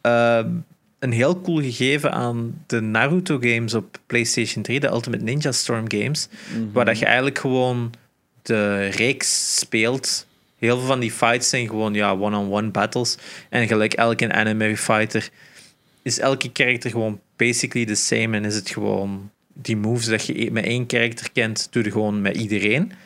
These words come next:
Speaker 1: Maar wat die wel supergoed deden, waren boss fights. Zo van die s-, fights die gewoon iconisch waren van, van de reeks.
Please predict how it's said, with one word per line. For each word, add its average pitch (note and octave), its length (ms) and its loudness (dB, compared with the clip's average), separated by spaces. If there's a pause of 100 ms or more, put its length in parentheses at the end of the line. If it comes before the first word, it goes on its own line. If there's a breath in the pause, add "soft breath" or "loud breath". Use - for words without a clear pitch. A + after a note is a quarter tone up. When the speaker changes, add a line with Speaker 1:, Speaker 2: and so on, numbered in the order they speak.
(480 loud breath)
Speaker 1:
Maar B2+ 500 2
wat B2 220 -2
die A#2 180 0
wel D3+ 280 2
supergoed C3+ 600 0
deden, C#3 460 2 (200)
waren A#2 720 2 (680)
boss B2 300 2
fights. C3+ 600 2
Zo C3+ 100 0
van B2 100 0
die A2+ 100 0
s-, - 280 -2
fights G#2+ 560 0
die A2 120 -4
gewoon G#2 320 -2
iconisch A2+ 640 -2
waren G#2 300 0
van, G2+ 280 -4
van G2 240 -2
de F#2+ 80 -2
reeks. G#2+ 400 -2